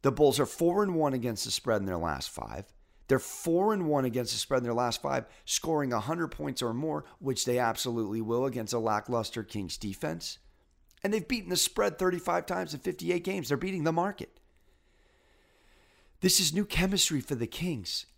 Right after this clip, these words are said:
I mean, look at them. They just got rolled out of the building by the Nets, and the Nets are really trying to figure it out right now with new players,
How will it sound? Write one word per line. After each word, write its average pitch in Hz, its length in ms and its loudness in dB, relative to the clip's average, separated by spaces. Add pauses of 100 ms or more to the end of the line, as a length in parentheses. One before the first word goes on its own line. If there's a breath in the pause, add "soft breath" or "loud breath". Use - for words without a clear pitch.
(100)
I - 20 -4
mean, 156 160 0
look 190 160 0
at 190 60 4
them. 127 100 4
They 117 100 2
just 175 220 0
got 143 180 0
rolled 143 580 0
out 170 240 0
of 160 100 -4
the 135 80 -4
building 165 580 -2
by 139 120 0
the 127 120 -2
Nets, 147 460 -4
and 147 100 -6
the 135 60 -2
Nets 160 340 -6
are 139 320 -6 (640)
really 233 540 0 (680)
trying 170 320 0
to 120 80 0
figure 131 420 0
it 104 80 4
out 120 240 2
right 69 240 -8
now 78 220 -8
with 131 160 -2
new 190 240 4
players, 170 560 -2